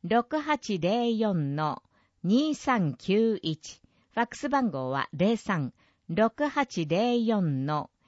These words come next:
一三四八番まで。申し込み等詳細はホームページで。応募多数の場合は抽選です。詳しいお問い合わせは、思いを言葉に、言葉を形に、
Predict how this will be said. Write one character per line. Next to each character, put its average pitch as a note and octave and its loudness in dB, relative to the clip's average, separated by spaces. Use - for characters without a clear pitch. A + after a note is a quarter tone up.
一 - -4
三 C4+ 0
四 B3 2
八 A#3+ -2
番 B2+ 0
ま C#3 -2
で。 - -12
申 C#4+ 4
し - -16
込 D4+ 2
み D4+ -2
等 C#4 0
詳 G3 -2
細 E3 -4
は C#3+ 0
ホ G#3 4
ー - 4
ム B3 4
ペ F#3 2
ー D#3+ 0
ジ - -10
で。 - -8
応 B3+ 4
募 D4 0
多 C4+ 2
数 D4+ 2
の G3 2
場 C3 -2
合 B2+ -2
は B2 -2
抽 A3+ 2
選 G3+ 0
で F#3 0
す。 - -14
詳 B3 2
し B3 -4
い A3+ 2
お G#3 0
問 A3+ -2
い G#3 -2
合 G3 2
わ G3+ 0
せ F#3 -2
は、 E3+ 0
思 A3+ 6
い C#4+ 0
を F3+ 0
言 E3+ -2
葉 D#3 -2
に、 C3 -2
言 A#3 2
葉 C4+ 4
を G#3 0
形 E3 -4
に、 C3+ -6